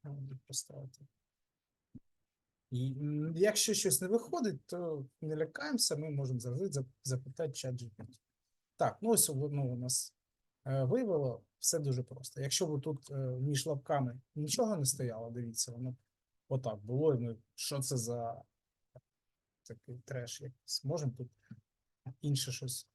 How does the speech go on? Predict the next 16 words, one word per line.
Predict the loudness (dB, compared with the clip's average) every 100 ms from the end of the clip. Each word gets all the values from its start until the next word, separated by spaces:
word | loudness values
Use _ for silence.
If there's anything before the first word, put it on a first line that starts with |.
| _ _
вставити | -6 -4 -2 -2 -4
і |
буде | -4 -2 -2 -4
через | -2 2 2 2
кому. | 0 -4 -4 -6 -12 _ _ _ _ _ _ -18
Тобто | -18 -14
можемо | -8 -4 -2 -2
змінювати | -4 -6 -6 -8 -10
так. | -12 -14 _ _ -14 -14 -14 _ -2
Е, | 2 4 4
більш | 4 6 6
складний | 6 4 4 4 4
випадок. | 6 6 4 4 2 0 -8 -20 _ _ _ -12
Ой, | -12
де | -10 -10
він? | -10